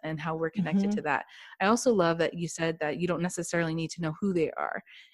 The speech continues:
Speaker 1: And, like, um, 'cause I have plenty of ancestors that we don't have, like, a lot of the lineage tracked through our Native American and or, uh, African heritage, but I, I feel them quite
Speaker 2: Yes.
Speaker 1: often, like, as guides and, and, you know, kind of being in support systems. So,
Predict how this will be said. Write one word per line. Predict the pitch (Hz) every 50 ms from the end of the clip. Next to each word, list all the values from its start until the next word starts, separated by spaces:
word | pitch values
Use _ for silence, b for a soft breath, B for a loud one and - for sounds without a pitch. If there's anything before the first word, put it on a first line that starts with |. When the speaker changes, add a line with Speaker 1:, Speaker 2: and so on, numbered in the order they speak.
| B _
Speaker 1:
And, | 175 175 170 165 165 165 165
like, | 165 160 156 - - _ _
um, | 165 165 165 160 160
'cause | 151 196 180
I | 220 220
have | 208 214 -
plenty | - 196 196 185
of | 175
ancestors | 170 170 170 170 160 - - 165 170
that | 160 156
we | 170 175
don't | 170 165 143
have, | - 170 165 160 165 165
like, | 160 -
a | 160
lot | 160 156 160
of | 160
the | 156 160
lineage | 165 170 165 170 170 165 160 160 - -
tracked | - - 170 151 104 - - - - - _
through | - 180 156 160 156 -
our | 127 151 156 160 147 120
Native | 165 165 156 160 165
American | 160 160 160 156 156 - 165 156
and | 139 147 160 156
or, | 151 151 151 151 156 B B B B B B -
uh, | 156 - -
African | 165 160 - 160 156 - 151 139 139 156 - _ -
heritage, | 160 170 180 180 180 - - - - 190 - B B B B B B B -
but | 190
I, | 185 180 - -
I | -
feel | - - - - - 311 302 247
them | 185 165 - - - 175 - _ _ _ _ _ _
quite | - 196 190
Speaker 2:
Yes. | - 185 196 208 -
Speaker 1:
often, | - 170 156 156
like, | 160 156 - 139
as | 156 160
guides | - 170 175 180 175 165 160 156 -
and, | - 160 160 160 -
and, | 156 165 160 156 -
you | - 165 156
know, | 151 147 151 - 175 165 -
kind | 165 160
of | 156
being | - 165 160 156
in | 156 151
support | - 156 - - 190 180 -
systems. | - 160 - - - 156 -
So, | - - 165 160 -